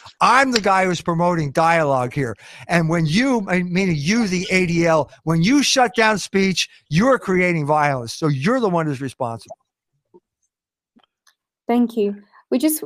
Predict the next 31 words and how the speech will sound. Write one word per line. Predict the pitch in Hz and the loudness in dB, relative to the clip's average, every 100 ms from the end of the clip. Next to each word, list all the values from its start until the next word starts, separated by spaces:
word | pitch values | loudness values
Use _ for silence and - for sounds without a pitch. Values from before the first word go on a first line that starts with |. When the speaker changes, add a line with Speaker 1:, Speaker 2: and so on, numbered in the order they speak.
| - | -6
Speaker 2:
we, | 247 240 - - | -4 -2 -6 -6
we're | 240 | -4
just, | 254 269 - - | 0 -2 -2 0
uh, | 190 185 | 2 2
aware | 190 208 208 202 | 4 6 6 4
of | 202 | 0
the | 185 | -8
time. | - 208 196 202 202 202 - | -6 -4 -2 -2 -2 -4 -6
Um, | 185 175 180 - | -6 -6 -8 -2
thank | 269 277 269 | 2 2 2
you, | 269 | 4
everyone, | 233 247 233 208 208 | 6 8 6 6 2
for | 208 202 | -2 -6
coming. | 208 196 226 277 269 - | -2 -2 0 -4 -4 -2
Thank | 233 233 | 0 2
you, | 233 | 0
especially | 208 - - 285 302 - 208 190 190 _ _ - | -2 -2 2 2 0 -2 0 0 -2 _ _ -2
Doctor | 196 196 190 | -2 -2 -4
Jones, | 196 185 185 185 | 0 0 0 -4
for | - | 0
your | 180 180 | 2 0
time | - 202 190 190 | 0 2 2 2
and | 185 | 0
your | 175 - | -2 0
input. | 196 202 226 220 _ _ _ | 0 2 2 2 _ _ _
It's | - 208 | 0 0
been | - 208 202 | 2 4 4
very | 202 240 247 | 6 6 8
insightful. | 220 214 - 185 190 - 190 180 - | 6 2 2 2 2 0 2 2 2
I | 185 | 0
think, | 196 196 196 | 0 -2 -2